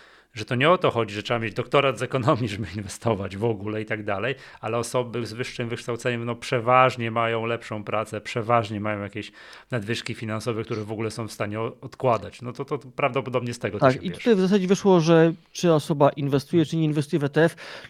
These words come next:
Speaker 2: no to to wykształcenie w osiemdziesięciu procentach ma, e, w-, wyższe. E,
Speaker 1: Mhm.
Speaker 2: chociaż niekoniecznie ekonomiczne. W większości przypadków nie jest to wykształcenie ekonomiczne.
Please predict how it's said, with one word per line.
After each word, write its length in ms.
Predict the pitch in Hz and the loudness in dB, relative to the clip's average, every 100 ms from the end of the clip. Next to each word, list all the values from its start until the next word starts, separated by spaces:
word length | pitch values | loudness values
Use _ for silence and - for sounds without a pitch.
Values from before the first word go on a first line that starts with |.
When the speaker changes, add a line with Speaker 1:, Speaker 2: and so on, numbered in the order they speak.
| - | 0
Speaker 2:
no 60 | |
to 140 | 147 196 | 4 4
to 100 | 180 | 4
wykształcenie 580 | 190 180 196 180 190 | 4 4 2 4 4
w 60 | 170 | 6
osiemdziesięciu 500 | 170 - 165 185 170 | 6 4 2 2 0
procentach 480 | - 139 151 147 - | -2 0 2 2 4
ma, 420 | 147 143 143 143 | 6 6 6 2
e, 220 | 139 135 127 | -2 -4 -4
w-, 160 | - | -8
wyższe. 480 | 151 135 190 - - | 2 8 10 8 -4
E, 60 | - - - - | -6 -10 -16 -14
Speaker 1:
Mhm. 200 | 131 147 | 0 4
Speaker 2:
chociaż 320 | 160 240 311 | 6 6 6
niekoniecznie 420 | 285 262 262 - 262 | 6 4 4 4 2
ekonomiczne. 560 | 240 240 190 139 123 | 4 6 6 4 0
W 40 | 120 | 2
większości 420 | 220 240 247 202 | 0 2 0 0
przypadków 540 | 208 208 202 196 - - | 2 4 4 0 -10 -6
nie 320 | 151 190 214 | 2 6 8
jest 200 | 208 - | 8 6
to 100 | 185 | -4
wykształcenie 600 | 160 - 175 175 165 160 156 _ - | -4 -4 -6 0 2 2 -2 _ -4
ekonomiczne. 680 | 156 165 147 123 - - | 2 4 4 4 0 -8